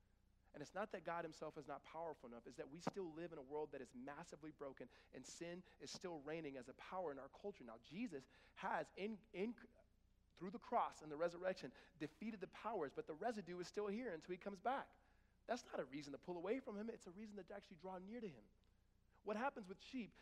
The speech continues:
is that the wiser sheep, when the shepherd comes in, the shepherd comes in and they know his voice because the shepherd doesn't usually speak. Usually when the shepherd comes in,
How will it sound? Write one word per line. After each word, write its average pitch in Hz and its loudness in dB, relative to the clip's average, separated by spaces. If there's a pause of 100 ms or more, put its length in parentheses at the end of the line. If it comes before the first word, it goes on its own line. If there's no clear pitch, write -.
(100)
is 180 2
that 180 8
the 185 -4
wiser 214 6
sheep, 175 -4
when 170 -2
the 165 -4
shepherd 226 2
comes 190 0
in, 202 4 (180)
the 170 -2
shepherd 269 4
comes 190 -2
in 208 2 (320)
and 170 2
they 180 2
know 220 4
his 233 0
voice 185 2
because 185 -2
the 165 -4
shepherd 269 8
doesn't 196 0
usually 160 -8
speak. - -4 (380)
Usually 240 2
when 269 2
the 226 4 (100)
shepherd 208 2
comes 180 0
in, 170 4